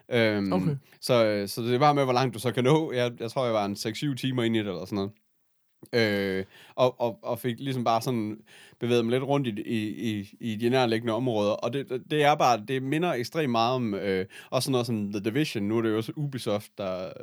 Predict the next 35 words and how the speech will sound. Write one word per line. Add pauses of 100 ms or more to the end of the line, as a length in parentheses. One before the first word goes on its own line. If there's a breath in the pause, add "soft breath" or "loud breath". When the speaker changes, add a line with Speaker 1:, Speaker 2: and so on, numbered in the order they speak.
(120)
Speaker 1:
der
står
bag
igen,
og
det
minder
lidt
om
Speaker 2:
Mhm.
Speaker 1:
den
samme,
både
den
samme
motor,
men
også
det
her (100)
med,
at
du
kan
bare
vandre
lidt
rundt
og
finde, (240 loud breath)
så
møder
du
nogle
drug